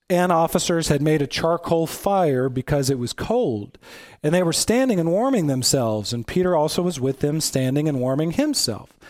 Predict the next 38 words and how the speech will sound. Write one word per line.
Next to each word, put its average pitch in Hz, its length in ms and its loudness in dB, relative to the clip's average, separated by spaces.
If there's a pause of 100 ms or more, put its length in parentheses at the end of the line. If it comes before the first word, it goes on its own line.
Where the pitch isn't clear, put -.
(560)
And 190 120 0
even 262 160 2
as 208 120 4
I 214 40 6
read 196 200 2
that 170 160 4
night, 170 320 2 (200)
uh, 175 140 -2 (100)
read 180 240 0
that 165 160 4
right 156 180 2
now, 170 160 2
you 147 100 0
might 143 180 0
say, 143 140 0
"Well, 220 300 -4
you 220 160 -4
know, 208 80 -2
that's 240 180 -4
pretty 220 280 -2
pedestrian. 113 720 -2
Like, 107 240 -8
what, 143 440 -8
do 131 100 -2
we 143 80 0
really 170 260 2
need 165 180 -2
to 139 60 -4
know 185 240 -2
that? 196 420 -2
You 139 160 -2
know, 135 100 -2
there's 127 140 -4
a - 20 -12
fire, 196 300 0
it's 160 120 -6
cold 170 220 -2
outside." 165 500 -2